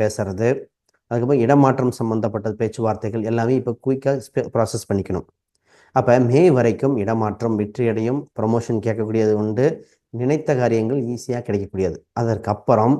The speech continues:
நீங்க ஒரு இடமாற்றம் எங்க இருக்குங்களோ, அதை அப்படியே இருந்து மெயின்டெயின் பண்ண வேண்டிய யோகம். ஒண்ணே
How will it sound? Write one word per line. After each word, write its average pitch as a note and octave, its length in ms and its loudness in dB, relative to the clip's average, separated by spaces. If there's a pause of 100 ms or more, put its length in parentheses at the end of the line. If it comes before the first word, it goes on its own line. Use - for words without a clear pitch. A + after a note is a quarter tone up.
(580)
நீங்க A#2+ 180 4 (160)
ஒரு G#2+ 220 0
இடமாற்றம் B2 560 0
எங்க E3+ 200 0
இருக்குங்களோ, A2+ 360 -2
அதை G#2+ 140 -2
அப்படியே B2 300 0 (140)
இருந்து A#2 300 -2 (100)
மெயின்டெயின் C3 420 -4
பண்ண G#2 160 -2 (120)
வேண்டிய G2 200 -4 (100)
யோகம். - 240 -6 (560)
ஒண்ணே F3 200 8